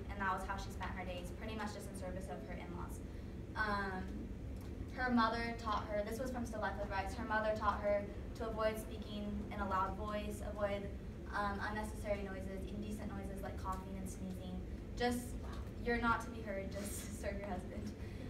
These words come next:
Um, and also in Confucianist tradition, a married woman belonged to her husband's family and remained so even in case of divorce. So if she were to get divorced from her husband, which the husband was allowed to file for, she wouldn't be able to return home to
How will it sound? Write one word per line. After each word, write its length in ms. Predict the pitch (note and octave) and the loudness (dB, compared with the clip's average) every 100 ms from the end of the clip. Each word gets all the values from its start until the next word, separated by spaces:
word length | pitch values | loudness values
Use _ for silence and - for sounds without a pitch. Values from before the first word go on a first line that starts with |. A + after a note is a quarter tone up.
| - - | -4 4
Um, 440 | B3+ B3 A#3+ A#3+ B3 | 6 8 6 6 6
and 100 | C4+ | 8
also 320 | C4+ C#4+ D4+ | 10 8 6
in 120 | D4 | 4
Confucianist 500 | C#4 C#4 C4 C4+ B3 | 2 0 0 -2 0
tradition, 440 | B3 A#3 A3 A3+ A3 - - - A#3 | 0 0 0 0 -2 -4 -6 -2 4
a 40 | |
married 220 | A#3+ B3+ | 6 6
woman 240 | B3+ B3 A#3+ | 6 6 4
belonged 320 | A3 G#3+ G#3+ | 6 6 6
to 60 | A3+ | 2
her 80 | |
husband's 300 | A3 G#3+ G#3+ G#3+ | 0 0 -2 -2
family 320 | A#3 B3 B3 | 0 0 0
and 100 | A3+ | 0
remained 320 | G#3+ G#3 G#3+ G#3+ | 0 0 0 2
so 120 | G3+ | 4
even 200 | G3+ G3+ | 2 0
in 160 | G3+ G3 | -2 -2
case 120 | G3+ | -2
of 100 | - F#3 | -4 -4
divorce. 320 | F#3 F3 - - | -4 -4 -4 -4
So 480 | - - G#3 G#3 G3 G3 - - - | -4 0 4 6 4 0 -4 -4 0
if 140 | A#3+ A#3+ | 0 2
she 100 | A#3+ | 2
were 140 | B3 | 2
to 60 | B3 | 2
get 120 | A#3+ | 0
divorced 360 | A3 G#3+ A3 A3+ | -2 -2 -2 -2
from 100 | A3+ | -2
her 160 | G3+ | 0
husband, 340 | G3+ A#3+ B3 A#3+ | 0 0 0 0
which 160 | G#3+ | -2
the 80 | A3+ | -2
husband 380 | G#3+ A3 A3 A3+ | 0 0 0 -2
was 100 | G#3+ | -2
allowed 240 | F#3+ F#3 | 2 2
to 120 | G3 G3 | 2 0
file 340 | F#3 F#3 G3+ - | 2 2 0 0
for, 160 | B3 B3+ - - - - | 0 0 -2 -4 -4 -2
she 460 | - - A#3+ A#3+ A#3+ | -2 0 4 6 6
wouldn't 400 | G#3+ A3 G#3+ G#3+ - - - - | 4 2 2 0 -4 -4 -6 -4
be 80 | A3 | -2
able 160 | G#3 G#3 | 0 0
to 100 | G#3 | 0
return 300 | G3+ G3 G3 | -2 -2 -2
home 160 | F#3+ F#3+ | -2 -4
to 100 | F#3 | -2